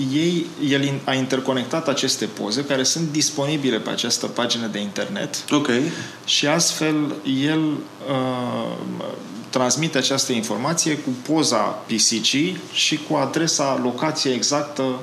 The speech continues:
Speaker 1: la care acea pisică locuiește.
Speaker 2: Ok.
Speaker 1: Mesajul din spate, de fapt, nu este că el știe unde locuiește pisica.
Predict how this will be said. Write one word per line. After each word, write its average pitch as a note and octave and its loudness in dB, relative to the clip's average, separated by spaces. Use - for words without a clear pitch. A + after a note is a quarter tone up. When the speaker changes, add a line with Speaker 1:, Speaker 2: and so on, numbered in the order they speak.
Speaker 1:
la B2+ 0
care B2 2
acea A#2+ 0
pisică C3+ 0
locuiește. B2 2
Speaker 2:
Ok. C#3+ 4
Speaker 1:
Mesajul D#3+ 2
din C#3+ 0
spate, D#3 2
de D3+ 4
fapt, C#3+ 0
nu D#3+ 2
este E3 2
că C#3+ 0
el C3+ 4
știe A#2+ 2
unde A2 4
locuiește G2+ 0
pisica. - -2